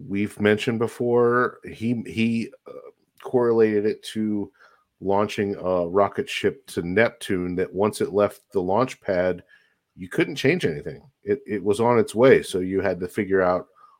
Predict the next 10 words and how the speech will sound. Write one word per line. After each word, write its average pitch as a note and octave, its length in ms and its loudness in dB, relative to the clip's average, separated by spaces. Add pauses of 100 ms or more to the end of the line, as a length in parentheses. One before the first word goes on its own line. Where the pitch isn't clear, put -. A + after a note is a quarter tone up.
(140)
all G#2+ 280 4
these G#2 280 -6
little G#2 400 2
possibilities G#2+ 920 0
and E2+ 140 -8
things G#2+ 260 -4
that - 140 -10
could G#2 220 -8
go G2 140 0
wrong F#2 520 2